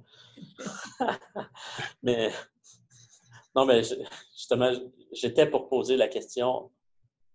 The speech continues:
avec ce que tu disais. Euh... OK, mais c'est-tu vraiment biblique, ça, d'avoir une rencontre juste pour, pour, pour jouer à des jeux puis avoir des relations si, dans le fond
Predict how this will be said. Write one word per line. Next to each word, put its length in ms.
avec 220
ce 80
que 80
tu 180
disais. 380
Euh... 260
OK, 260
mais 120
c'est-tu 300
vraiment 320
biblique, 440
ça, 280
d'avoir 360
une 100
rencontre 520
juste 320
pour, 100
pour, 100
pour 180
jouer 180
à 40
des 220
jeux 340
puis 200
avoir 240
des 120
relations 500
si, 360
dans 140
le 60
fond 440